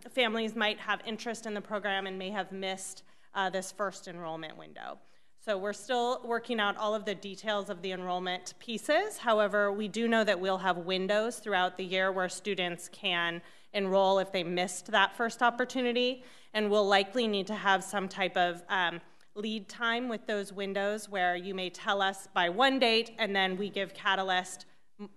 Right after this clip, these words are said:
firm numbers again. They get an opportunity to hire staff or move staff that they, you know, because maybe one side is shifting, um, their enrollment or decreasing. So we do wanna give them time. We won't be able to say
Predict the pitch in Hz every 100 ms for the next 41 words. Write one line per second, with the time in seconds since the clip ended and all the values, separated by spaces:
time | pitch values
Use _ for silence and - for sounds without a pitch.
0 | - 220 208 208 190 190 185 202 233 247
1 | 247 247 214 208 202 208 220 196 190 185
2 | 214 196 185 185 185 180 185 180 - 254
3 | 233 233 220 208 226 262 226 - 214 202
4 | 214 202 196 190 185 185 - 202 190 175
5 | 190 190 185 180 180 175 170 170 185 165
6 | 165 165 - - - - - - - -
7 | - 262 269 233 220 220 220 226 214 196
8 | 190 208 202 202 202 196 190 185 202 185
9 | 180 185 - 254 240 226 214 - 202 190
10 | - - - - 220 208 254 233 214 185
11 | 208 160 185 196 208 - 254 269 302 392
12 | - - 208 226 214 226 226 240 214 202
13 | 196 - 208 185 185 185 190